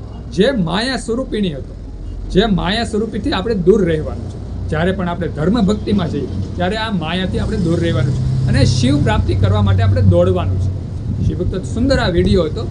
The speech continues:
જે એક ધર્મલક્ષી હતો, જે ધર્મનું જ્ઞાન સમજવા જેવો હતો. જો આ વીડિયો ગમ્યો હોય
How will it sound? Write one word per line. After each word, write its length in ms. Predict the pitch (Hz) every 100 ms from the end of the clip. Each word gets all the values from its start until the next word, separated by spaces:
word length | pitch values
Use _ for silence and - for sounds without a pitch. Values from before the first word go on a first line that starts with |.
| - - -
જે 80 | 165
એક 260 | 240 240 240 180
ધર્મલક્ષી 640 | 156 214 277 226 - 175
હતો, 200 | 135 - - - - -
જે 160 | 196
ધર્મનું 460 | 202 156 190 226 240
જ્ઞાન 260 | 190 202
સમજવા 480 | 233 175 175 180 196
જેવો 240 | 156 156 147
હતો. 160 | - - - - -
જો 100 | 175
આ 100 | 180
વીડિયો 300 | 180 175 156
ગમ્યો 300 | 156 170 160
હોય 140 | 143